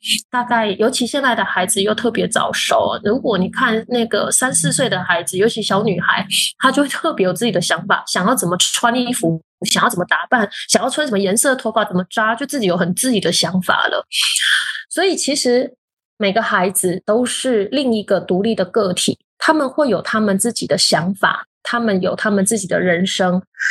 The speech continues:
那孩子要去学习的是，他们要如何为他们自己的生命去承担自己的责任。那我们身为父母的，在孩子他，呃，这个成年之前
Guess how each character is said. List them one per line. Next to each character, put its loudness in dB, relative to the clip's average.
那 0
孩 -2
子 -2
要 2
去 -2
学 0
习 0
的 0
是， 0
他 0
们 -2
要 0
如 0
何 0
为 2
他 -4
们 2
自 0
己 0
的 0
生 0
命 0
去 0
承 0
担 0
自 0
己 -2
的 -2
责 0
任。 2
那 2
我 4
们 0
身 0
为 2
父 -2
母 -2
的， 0
在 0
孩 -2
子 0
他， -2
呃， 2
这 0
个 0
成 0
年 2
之 -2
前 0